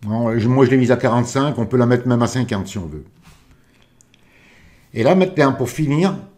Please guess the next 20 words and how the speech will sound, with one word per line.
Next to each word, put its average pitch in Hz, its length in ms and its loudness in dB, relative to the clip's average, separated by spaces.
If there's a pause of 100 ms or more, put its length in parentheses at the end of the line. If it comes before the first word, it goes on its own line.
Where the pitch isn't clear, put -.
(120)
on 123 60 -2
va 127 100 4
encore 156 320 2
appliquer 180 340 0
une 156 140 2
image. 95 400 -4 (600)
Donc, 131 220 4
vous 151 80 2
vous 139 160 -2
assurez 151 400 2
que - 100 -4
le 123 60 4
calque 156 300 0
d'en 147 140 2
haut 147 100 0
de 131 40 -4
la 135 80 4
pile 131 260 -4
soit 120 160 -4
actif. - 600 -6